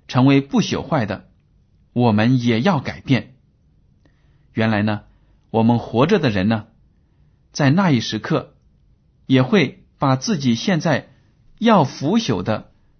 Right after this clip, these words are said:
将来要朽坏的肉身换成一种不会腐朽的、永远的身体。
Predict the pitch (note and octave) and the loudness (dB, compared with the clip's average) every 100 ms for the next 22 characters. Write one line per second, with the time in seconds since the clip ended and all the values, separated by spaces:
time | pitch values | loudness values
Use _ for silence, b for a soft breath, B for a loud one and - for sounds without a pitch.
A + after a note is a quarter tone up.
0 | _ - F#3+ D#3 E3 G#3+ D3+ - G#2 C#3+ | _ 0 2 4 2 2 0 -2 -2 0
1 | G#3 C3+ C#3+ B3 D3 - C3+ C#3 - _ | 0 0 2 2 2 2 -2 -2 -10 _
2 | _ _ - D#3 C3 C3+ C3 G#2 - b | _ _ 0 2 2 2 2 -2 -4 b
3 | b _ D#3+ G3 C#3+ A2+ - C3+ C3 F2 | b _ -2 0 2 -2 -2 -4 -2 -4
4 | G#2+ F#2+ - _ _ _ _ B2 A#2+ C#3+ | -4 -6 -12 _ _ _ _ 0 4 4
5 | G3 G#2 G#2 A2 - _ _ _ _ _ | 4 0 -2 -4 -6 _ _ _ _ _
6 | - - B2 A#2 - F#2+ | -10 0 0 0 -4 -12